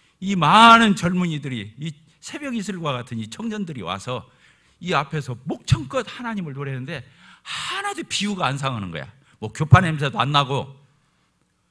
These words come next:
저 세상에 사람들 의식해서 우리끼리 들썩들썩하는 그런 찬양 집회도 아니고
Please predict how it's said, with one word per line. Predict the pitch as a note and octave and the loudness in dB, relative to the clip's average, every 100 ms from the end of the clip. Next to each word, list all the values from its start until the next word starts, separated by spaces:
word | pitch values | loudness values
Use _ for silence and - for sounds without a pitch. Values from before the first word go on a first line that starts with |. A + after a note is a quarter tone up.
| _ | _
저 | - F3+ | -2 0
세상에 | - A#3+ B3+ F#3 D3 - - - | 0 -4 -4 -6 -6 -10 -20 -8
사람들 | - - E4+ G#3 D3+ | -2 -2 -2 -4 -4
의식해서 | F3+ - G#3 E3+ C#3+ | -4 -4 -6 -6 -6
우리끼리 | C3+ E3+ F3 C#3+ | -8 -8 -10 -10
들썩들썩하는 | C#3 D3+ - - D3+ D#3 D3 C3 | -10 -12 -12 -12 -10 -6 -6 -6
그런 | D#3 C#3 | -6 -4
찬양 | D#3 G#3 F#3+ | -2 -2 -2
집회도 | D3 - A#2+ - _ | -6 -10 -12 -12 _
아니고 | - D#3+ F3 D#3+ A2+ - | 0 2 2 0 -2 -6